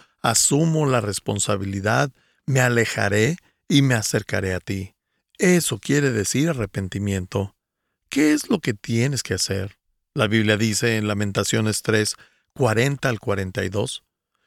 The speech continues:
Volvamos al Señor. Levantemos nuestro corazón y nuestras manos al Dios del cielo y digamos, "Hemos pecado y nos hemos rebelado".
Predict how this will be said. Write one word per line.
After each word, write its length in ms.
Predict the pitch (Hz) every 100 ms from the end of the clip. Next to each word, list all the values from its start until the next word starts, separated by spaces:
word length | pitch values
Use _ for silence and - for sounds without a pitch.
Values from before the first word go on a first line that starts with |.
| _
Volvamos 540 | - 120 107 107 104 -
al 120 | 101
Señor. 500 | - 95 101 107 - _ _ _ _ _
Levantemos 520 | 139 143 151 196 208
nuestro 320 | 190 151 135 113
corazón 560 | 110 98 - 127 160
y 80 | 165
nuestras 400 | 127 104 113 95
manos 480 | 104 120 139 143 -
al 200 | - 107
Dios 300 | 107 156 196
del 180 | 175 107
cielo 340 | - 107 104
y 60 | 117
digamos, 680 | 107 101 107 101 101 101 - _ _ _ _ _
"Hemos 400 | 151 139 139 131
pecado 680 | - 107 - 104 107 113 - _ _ _
y 140 | 147
nos 320 | 131 113 - -
hemos 340 | 147 131 139
rebelado". 680 | 110 95 92 90 92 104 -